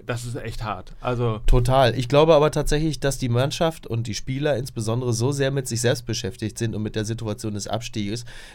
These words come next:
Speaker 2: dass dieses, dass diese Kraft jetzt für den ach so beliebten Trainer, äh, das noch rumzureißen,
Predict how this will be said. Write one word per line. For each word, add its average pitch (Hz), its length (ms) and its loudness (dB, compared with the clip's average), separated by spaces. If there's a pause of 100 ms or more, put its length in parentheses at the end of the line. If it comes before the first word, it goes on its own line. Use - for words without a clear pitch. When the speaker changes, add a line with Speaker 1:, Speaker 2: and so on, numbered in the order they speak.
Speaker 2:
dass 110 240 -2
dieses, 113 420 0 (240)
dass 117 160 -2
diese 113 260 -2
Kraft - 560 -2 (200)
jetzt 120 320 -2
für 190 340 8
den 147 540 4 (120)
ach 156 220 0
so 160 160 0
beliebten 135 460 -4
Trainer, 143 480 2 (340)
äh, 127 320 2
das 131 260 0
noch 131 200 2
rumzureißen, 120 840 2